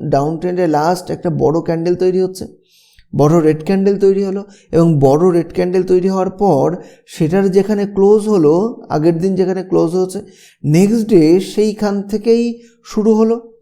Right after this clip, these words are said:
শুরু হয়ে একটুখানি just একটু নামলো, নেমে আবার পুরোটা একদম সেই আগের ক্যান্ডেলের সমান বা সেটা ছাড়িয়ে গেল এবং দেখা যাচ্ছে তারপর থেকেই মার্কেটে একটা আপট্রেন্ড কিন্তু শুরু হলো। এবং ঠিক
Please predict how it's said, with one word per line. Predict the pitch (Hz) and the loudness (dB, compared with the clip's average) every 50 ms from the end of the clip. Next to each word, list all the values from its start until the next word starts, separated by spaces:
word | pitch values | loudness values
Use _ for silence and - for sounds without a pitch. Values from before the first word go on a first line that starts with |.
| _ _ _ _ _ | _ _ _ _ _
শুরু | - 202 190 202 | -6 -2 2 2
হয়ে | 208 208 202 185 | 4 4 4 2
একটুখানি | 190 185 - - 240 214 226 220 220 220 220 214 220 214 - 196 202 196 185 - - 185 | 0 -2 -2 -4 -2 0 0 2 2 2 0 0 -4 -6 -6 -6 -4 -4 -4 -4 -4 -2
just | 190 214 214 208 - - - | 0 0 0 0 -2 -4 -4
একটু | 185 190 190 - 214 | -4 -4 -2 -2 -4
নামলো, | 202 196 196 196 208 214 233 | -2 -2 -2 -2 0 0 0
নেমে | 220 202 190 196 202 196 202 | 0 0 -2 -2 -4 -4 -4
আবার | - 123 143 156 180 196 214 226 214 | -2 -2 0 0 0 2 0 0 -2
পুরোটা | 214 - 208 190 190 180 - 180 165 170 175 208 254 285 277 - - - _ _ - | -2 -4 -4 -2 -2 -2 0 0 0 0 0 0 -2 -4 -6 -12 -20 -20 _ _ -6
একদম | - 156 156 165 175 170 | -4 -4 -2 -2 -4 -4
সেই | 170 185 165 | -4 -2 0
আগের | 120 135 151 143 156 170 170 | 0 0 0 0 0 0 -2
ক্যান্ডেলের | 170 180 175 175 170 175 170 175 175 | -2 -2 -4 -4 -4 -4 -4 -4 -6
সমান | 175 - 170 156 160 165 165 165 | -6 -8 -8 -6 -6 -6 -6 -6
বা | 160 165 | -6 -8
সেটা | 160 - 165 170 160 | -8 -8 -6 -6 -6
ছাড়িয়ে | - - 151 143 147 143 139 | -4 -4 -2 0 0 0 0
গেল | 131 123 120 104 - - - _ _ _ | -2 -4 -6 -8 -10 -14 -20 _ _ _
এবং | - 127 147 147 143 | -6 -4 -4 -2 -2
দেখা | 147 - 156 160 | -2 -4 -4 -4
যাচ্ছে | 180 185 185 - - - 131 - - - - _ _ _ - | -4 -4 -4 -4 -6 -6 -6 -8 -12 -18 -20 _ _ _ -4
তারপর | - 131 151 160 156 156 - 143 147 151 | -2 0 0 0 -2 -2 -2 -2 -2 -2
থেকেই | 151 151 - - 147 143 180 196 175 147 135 135 143 - - - - - | -2 -4 -6 -6 -4 0 0 0 2 2 0 -2 -6 -10 -14 -20 -16 -10
মার্কেটে | - 143 135 131 135 143 127 135 | -6 -6 -4 -4 -4 -4 -4 -4
একটা | 135 135 - 156 185 233 269 262 - - _ _ _ | -6 -6 -6 -4 -4 -4 -4 -6 -10 -18 _ _ _
আপট্রেন্ড | - - 120 117 - - - 135 131 131 - | -6 -4 -4 -4 -4 -6 -8 -8 -6 -6 -6
কিন্তু | 139 139 147 143 226 247 | -8 -8 -6 -6 -6 -6
শুরু | 240 - 170 143 135 | -6 -6 -6 -4 -4
হলো। | 123 120 110 101 - - - - _ - | -4 -4 -4 -6 -8 -12 -16 -20 _ -4
এবং | - 170 175 170 165 | -2 -2 -2 0 2
ঠিক | 233 247 220 - - - - - _ | 2 2 2 2 -2 -10 -20 -20 _